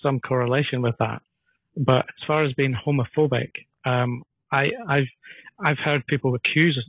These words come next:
the party of that, um, but I d-, I haven't met anyone who actually is. Um, I think what I thought the party wants to do is, is not, is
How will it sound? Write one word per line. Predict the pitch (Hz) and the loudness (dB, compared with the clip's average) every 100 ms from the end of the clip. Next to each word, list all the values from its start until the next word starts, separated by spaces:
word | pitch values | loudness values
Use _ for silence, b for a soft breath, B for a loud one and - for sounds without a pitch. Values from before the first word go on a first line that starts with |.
| - | -4
the | 135 | -4
party | 123 127 120 - | 0 0 0 0
of | 117 113 | -2 0
that, | 120 120 - _ | -2 -2 -8 _
um, | 147 123 123 120 - _ | 0 0 0 -2 -10 _
but | 127 | -2
I | - 139 | 0 0
d-, | 131 - | -2 -4
I | - | -2
haven't | 156 143 | -2 0
met | 135 139 | 0 2
anyone | 135 123 123 - b b - | 0 0 -2 -6 b b -2
who | 135 | 0
actually | 120 - 123 135 | 0 -4 0 2
is. | 135 131 _ _ _ _ _ _ _ - | 0 -2 _ _ _ _ _ _ _ 0
Um, | 127 123 123 117 _ | 0 0 -2 -6 _
I | 143 | -4
think | - 147 139 - - _ _ _ _ - | 2 2 0 -6 -12 _ _ _ _ -6
what | 151 123 151 - - - - _ 277 269 240 - | -2 2 2 0 -4 -16 -18 _ -20 -20 -12 -8
I | |
thought | - 175 | 0 2
the | 143 123 | 2 0
party | 151 139 135 | -2 0 0
wants | 131 131 - | 0 -2 -4
to | - | -6
do | 123 139 123 | 0 2 2
is, | 117 - | -2 -6
is | 127 | -4
not, | 135 135 127 - _ _ _ _ _ _ - | 0 0 0 -6 _ _ _ _ _ _ -8
is | 190 214 180 147 | -4 0 2 2